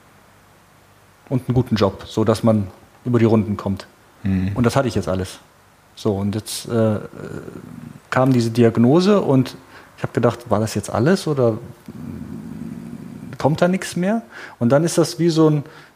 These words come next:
Speaker 1: wie so ein Filmabriss, ne? So, dann hast du eigentlich das, was du weiterhin geplant hast, ist nicht mehr da.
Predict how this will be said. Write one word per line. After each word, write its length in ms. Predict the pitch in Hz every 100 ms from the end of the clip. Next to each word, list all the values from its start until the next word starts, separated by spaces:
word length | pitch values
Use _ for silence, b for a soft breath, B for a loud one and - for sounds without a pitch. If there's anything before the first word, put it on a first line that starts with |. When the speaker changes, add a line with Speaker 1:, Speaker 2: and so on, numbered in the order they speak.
| -
Speaker 1:
wie 60 |
so 140 | 131 139
ein 300 | 139 131 - - -
Filmabriss, 720 | - 175 175 165 - 120 104 -
ne? 160 | 170
So, 140 | 170 131
dann 400 | 127 127 117 - - - 120
hast 260 | 139 -
du 360 | 151 147 143 135 - _ _ _ _ _ _
eigentlich 360 | 151 185 175 170
das, 200 | 147 -
was 120 | 135
du 120 | 135
weiterhin 360 | 143 160 160 156
geplant 480 | 139 143 151 165
hast, 160 | 165 -
ist 160 | 151 143
nicht 120 | -
mehr 120 | 131
da. 340 | 151 160 147